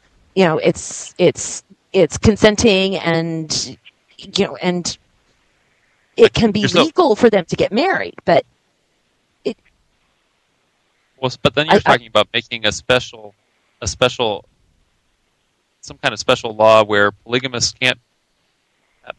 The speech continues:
Speaker 2: marry sixteen-year-olds, but monogamists can marry sixteen-year-olds, or what?
Speaker 1: Well, monogamists already can marry sixteen-year-olds. I'm talking about making a special, a special rule for polygamy that if you enter into a polygus-,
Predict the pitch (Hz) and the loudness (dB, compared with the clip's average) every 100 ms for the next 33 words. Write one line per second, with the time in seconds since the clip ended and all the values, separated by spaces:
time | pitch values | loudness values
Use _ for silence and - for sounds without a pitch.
0 | - 127 123 120 123 - 131 - 135 123 | -10 -8 -6 -10 -16 -18 -18 -20 -20 -10
1 | 123 120 _ 107 - 104 110 113 113 - | -10 -10 _ -8 -4 0 0 -4 -14 -12
2 | 123 123 123 127 - _ - 135 139 143 | -10 -8 -10 -16 -18 _ -20 -20 -18 -20
3 | _ 110 104 - 107 349 339 339 339 330 | _ -12 -10 -6 -4 0 4 4 6 4
4 | - 320 285 247 220 381 381 262 202 - | 6 6 6 2 0 -2 0 0 0 -2
5 | - - 190 147 104 - - - - - | -6 -6 -8 -8 -12 -14 -20 -12 -8 -8
6 | - _ _ _ _ _ _ _ _ _ | -8 _ _ _ _ _ _ _ _ _
7 | _ _ - 202 254 269 277 233 214 208 | _ _ -2 0 2 2 2 2 4 2
8 | 208 240 214 226 226 220 _ - - 185 | 0 -2 0 2 0 -4 _ -8 -6 -4
9 | - 247 269 240 233 180 202 277 220 202 | 0 0 2 -4 -4 -8 -6 -2 0 -2
10 | - 226 220 - 202 285 320 170 175 214 | 0 0 0 0 0 0 0 -2 -4 -6
11 | - - 185 - 262 269 226 208 208 226 | -10 -2 -2 0 -2 0 2 2 2 0
12 | 247 185 214 185 220 | -2 0 2 2 2